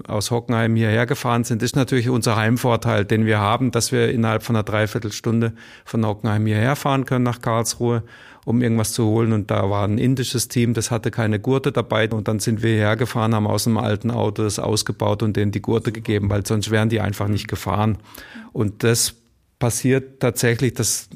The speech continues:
da kann man wirklich nicht sagen, dass es Teams gibt, die da nicht mitspielen. Also jeder versucht, jedem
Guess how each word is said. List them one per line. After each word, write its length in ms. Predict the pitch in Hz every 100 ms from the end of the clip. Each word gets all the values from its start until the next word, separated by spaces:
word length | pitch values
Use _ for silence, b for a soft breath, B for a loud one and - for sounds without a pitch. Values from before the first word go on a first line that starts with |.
| -
da 100 | 104
kann 160 | 123
man 160 | 120 117
wirklich 280 | 113 127 117
nicht 160 | 107
sagen, 260 | 113 104 110
dass 160 | 110
es 100 | 110
Teams 320 | - 120 117 -
gibt, 180 | 123
die 80 | -
da 120 | 110
nicht 180 | 104 104
mitspielen. 560 | 120 113 - 123 113 110
Also 220 | 104 113
jeder 320 | 110 117 131
versucht, 400 | - 123 123 -
jedem 360 | 117 131 143